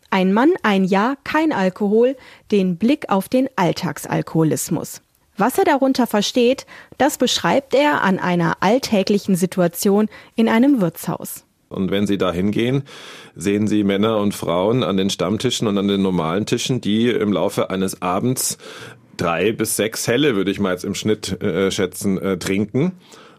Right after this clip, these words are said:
Speaker 2: Und die Ihnen sagen, es ist ja ganz normal. Und die trinken das drei, viermal die Woche. Und dann trinken sie es vielleicht noch daheim. Die funktionieren in ihrem Alltag. Die wachen jetzt nicht zitternd auf, äh, jeden Morgen oder müssen sich übergeben.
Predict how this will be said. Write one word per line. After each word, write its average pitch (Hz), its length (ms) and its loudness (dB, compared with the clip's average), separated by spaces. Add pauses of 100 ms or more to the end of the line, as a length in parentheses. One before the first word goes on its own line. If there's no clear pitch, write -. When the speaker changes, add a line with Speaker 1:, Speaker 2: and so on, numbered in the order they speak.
(120)
Speaker 2:
Und 131 160 -2
die 110 100 0
Ihnen 90 200 -2
sagen, 82 260 -2
es 92 100 -2
ist 92 80 0
ja 104 60 2
ganz 98 280 -4
normal. 123 400 -4 (360)
Und 113 120 0
die 104 80 0
trinken 101 380 -2
das 95 120 -4
drei, 87 220 0
viermal 104 380 0
die 113 100 -2
Woche. 147 300 -4
Und 98 120 -4
dann 101 140 0
trinken 90 300 -2
sie 85 80 -8
es 80 80 -8
vielleicht 87 340 -2
noch 87 140 -6
daheim. 104 480 -4 (440)
Die 104 120 0
funktionieren 135 880 4
in 127 140 2
ihrem 113 260 2
Alltag. 101 640 -2
Die 101 280 2
wachen 104 260 0
jetzt 101 260 0
nicht 107 160 -4
zitternd 107 380 0
auf, 139 380 2
äh, 101 100 0
jeden 107 320 2
Morgen 104 260 2
oder 95 160 0
müssen 107 260 0
sich 98 160 -4
übergeben. 104 640 0